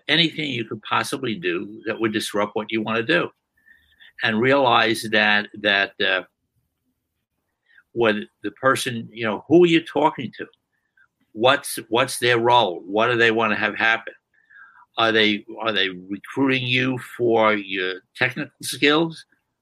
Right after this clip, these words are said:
Or is there a possibility that they're looking for you to manage people and to, uh,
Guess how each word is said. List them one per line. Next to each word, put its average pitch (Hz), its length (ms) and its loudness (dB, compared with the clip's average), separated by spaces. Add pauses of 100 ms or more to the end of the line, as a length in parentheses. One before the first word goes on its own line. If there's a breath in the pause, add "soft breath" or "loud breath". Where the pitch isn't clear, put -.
(180)
Or 120 280 2
is 110 220 -2
there 107 120 0
a 95 40 -8
possibility 117 800 0
that 104 140 -6
they're 104 100 0
looking 110 340 -4
for 101 360 -6 (140)
you 110 340 -4
to 107 100 0
manage 113 540 0
people 90 400 -10 (480 loud breath)
and 104 400 -2
to, 104 300 2
uh, 98 280 2